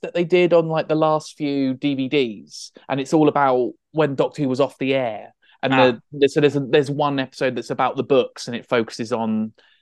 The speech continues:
Speaker 1: the Virgin novels, and there's
Speaker 2: Mm.
Speaker 1: lo-, and then there's, there's one about Big Finish,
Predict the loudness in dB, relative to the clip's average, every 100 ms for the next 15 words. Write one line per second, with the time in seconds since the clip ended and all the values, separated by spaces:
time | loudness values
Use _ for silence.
0 | _ _ -2 6 6 6 0 -4 -4 -4
1 | -6 -4 -2 0 0 0 0 -2 -4 -4
2 | -4 -4 0 0 0 0 0 0 -2 -6
3 | -6 -8 -8 -14